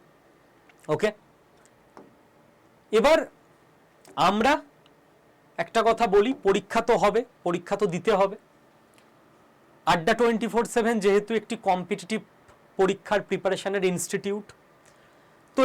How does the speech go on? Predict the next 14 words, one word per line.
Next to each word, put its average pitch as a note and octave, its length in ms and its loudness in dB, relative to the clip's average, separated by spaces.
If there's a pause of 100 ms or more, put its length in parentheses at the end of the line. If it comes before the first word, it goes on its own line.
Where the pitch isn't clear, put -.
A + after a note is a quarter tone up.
এক্ষেত্রেও B3 460 0 (100)
আমরা B3+ 180 2
নাইন, G#3 340 2
টেন A#3+ 280 0
এবং A3+ 120 0 (180)
ইলেভেন, F3 300 -2 (100)
টুয়েলভের G#3 440 0
যারা F#3+ 220 2 (220)
শিক্ষক - 440 -8
হিসেবে F#3+ 280 -2 (100)
পরীক্ষা D#3 340 -4
দেবেন D3 320 -2
আপনারা, F3 360 -6 (880)
বা E3 120 4